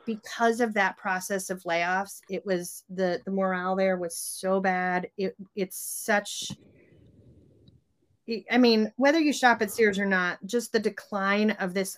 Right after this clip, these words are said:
American icon is, it, it, it was heartbreaking to watch.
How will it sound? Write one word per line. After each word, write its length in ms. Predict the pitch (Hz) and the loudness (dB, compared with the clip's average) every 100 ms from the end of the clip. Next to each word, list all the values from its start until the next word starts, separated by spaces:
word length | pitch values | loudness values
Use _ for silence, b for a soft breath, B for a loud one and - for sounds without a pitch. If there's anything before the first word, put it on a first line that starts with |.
| - | -2
American 580 | 185 180 185 190 190 - | 0 2 2 0 -4 -6
icon 760 | 165 175 - 208 208 214 220 - | -4 -4 -2 0 2 2 0 -2
is, 500 | 190 180 170 - - _ _ _ _ _ - | -2 -2 -4 -10 -16 _ _ _ _ _ -20
it, 380 | 180 - 208 202 | -18 -6 -4 0
it, 160 | 202 220 | 0 2
it 60 | |
was 140 | 208 202 | 0 2
heartbreaking 540 | 180 - 160 - 175 | 0 0 -2 -4 -8
to 120 | 165 | -6
watch. 440 | 165 143 - - | -4 -4 -6 -12